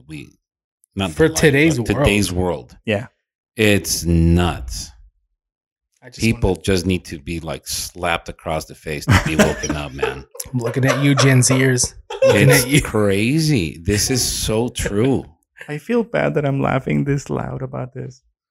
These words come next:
Speaker 1: No, it's, it's, ins-, it's, it's sad. You know, it's very sad because people, first of all, people don't know how to wait, you know, for anything. I mean, if
Speaker 3: Yeah.
Speaker 1: you apply the principle that he's saying that Advent is as a way of life,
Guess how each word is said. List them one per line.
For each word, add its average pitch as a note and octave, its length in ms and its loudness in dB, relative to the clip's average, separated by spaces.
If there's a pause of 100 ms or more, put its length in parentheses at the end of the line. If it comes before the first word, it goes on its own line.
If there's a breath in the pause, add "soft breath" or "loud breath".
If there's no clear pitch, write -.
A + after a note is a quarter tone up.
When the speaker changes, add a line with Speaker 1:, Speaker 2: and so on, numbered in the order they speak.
(100)
Speaker 1:
No, A2 200 4
it's, - 280 -2
it's, G#2 260 -2
ins-, - 520 -2
it's, - 400 -10 (140)
it's G#2 220 -4
sad. A2+ 440 -2 (520)
You A2+ 60 2
know, B2 60 6
it's C3 120 2
very D#3+ 200 6
sad B2+ 320 4
because G#2+ 280 -2
people, A2+ 500 0 (540 soft breath)
first - 240 2
of A2+ 80 2
all, F2+ 80 4
people G#2 420 -2 (320)
don't F2+ 200 2
know F2+ 100 2
how D#2 160 -4
to D2+ 80 -8
wait, - 440 -18 (440)
you F2+ 100 0
know, F#2 80 6
for A2+ 200 4
anything. A2+ 500 2
I - 380 -20
mean, A#2+ 120 4
if C3+ 100 4
Speaker 3:
Yeah. C#3+ 40 2
Speaker 1:
you D3+ 100 6
apply C#3+ 400 0
the D3+ 120 0
principle B2 580 -2
that G2 160 -2
he's G2+ 240 -4
saying G2+ 380 4
that F2+ 180 0
Advent F#2 340 0
is F2 180 0
as F2 220 -4
a D#2+ 60 -4
way E2+ 140 -2
of D#2 140 -6
life, D2+ 480 -12